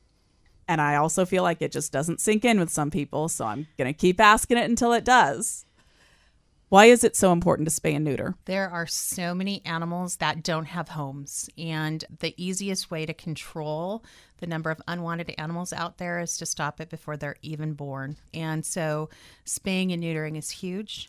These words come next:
Speaker 2: You know, we are working on expanding access to those services in our community. There is a veterinary shortage right now, so it's a little bit difficult. You might have to wait a while for spay neuter appointments, but, I mean, yesterday we brought in eight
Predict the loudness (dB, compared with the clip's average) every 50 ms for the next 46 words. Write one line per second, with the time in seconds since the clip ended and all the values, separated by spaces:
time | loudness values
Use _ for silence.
0 | -16 -12 -8 -6 -4 -4 -4 -4 -4 -4 -2 -2 -4 -4 -6 -8 -8 -8 -10 -10
1 | -8 -6 -6 -6 -6 -6 -8 -10 -6 -4 -4 -4 -4 -6 -8 -10 -8 -6 -6 -6
2 | -6 -8 -10 -10 -8 -8 -8 -8 -8 -6 -4 -2 -2 -2 -2 -4 -6 -8 -8 -8
3 | -8 -10 -10 -8 -8 -8 -10 -12 -14 -14 -10 -8 -6 -6 -6 -8 -8 -8 -10 -10
4 | -12 -16 -20 -20 -20 -20 -20 -8 -6 -6 -4 -4 -6 -6 -6 -6 -6 -6 -6 -4
5 | -4 -4 -4 -4 -6 -6 -6 -8 -8 -8 -8 -8 -8 -10 -10 -10 -8 -6 -6 -4
6 | -4 -4 -6 -6 -6 -6 -6 -6 -8 -10 -12 -10 -10 -10 -10 -8 -10 -10 -10 -10
7 | -12 -12 -12 -14 -14 -12 -12 -12 -12 -10 -10 -10 -8 -6 -4 -6 -6 -6 -8 -8
8 | -8 -8 -8 -8 -10 -8 -8 -8 -6 -4 -4 -4 -4 -6 -6 -6 -6 -8 -8 -10
9 | -14 -14 -12 -10 -8 -8 -8 -8 -10 -10 -12 -12 -8 -8 -6 -6 -6 -6 -6 -6
10 | -8 -8 -8 -8 -8 -6 -8 -8 -8 -10 -10 -10 -10 -10 -12 -20 -20 -20 -20 -20
11 | -20 -20 _ _ _ -4 -2 -2 -2 -2 -4 _ _ _ -20 _ _ -16 -8 -6
12 | -4 -2 -2 -2 -2 -2 -4 -6 -6 -6 -6 -6 -6 -8 -6 -4 -2 -2 -2 -2
13 | -2 -4 -4 -6 -6 -8 -10 -14 -20 -20 -20 -20 -20 _ _ _ _ -20 _ _
14 | _ -8 -6 -6 -6 -8 -8 -8 -10 -10 -10